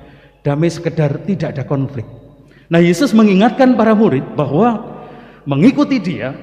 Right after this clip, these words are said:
berarti harus siap untuk berhadapan dengan pertentangan. Karena tidak semua orang bisa menerima kebenaran. Tidak setiap orang bisa menerima Yesus.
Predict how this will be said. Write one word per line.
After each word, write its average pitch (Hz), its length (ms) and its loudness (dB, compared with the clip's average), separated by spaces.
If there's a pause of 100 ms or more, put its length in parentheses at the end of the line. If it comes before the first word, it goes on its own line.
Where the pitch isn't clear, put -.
(160)
berarti 185 360 0
harus 196 240 0
siap 240 560 -2
untuk 208 520 -2
berhadapan 147 840 -4
dengan 131 480 -6
pertentangan. 113 800 -6 (400)
Karena 262 320 0
tidak 269 240 4
semua 240 240 2
orang 262 320 2
bisa 247 400 2
menerima 208 1040 0
kebenaran. 139 640 0 (320)
Tidak 269 240 4
setiap 269 320 -2
orang 262 560 0
bisa 220 640 -4
menerima 180 960 0
Yesus. - 720 -6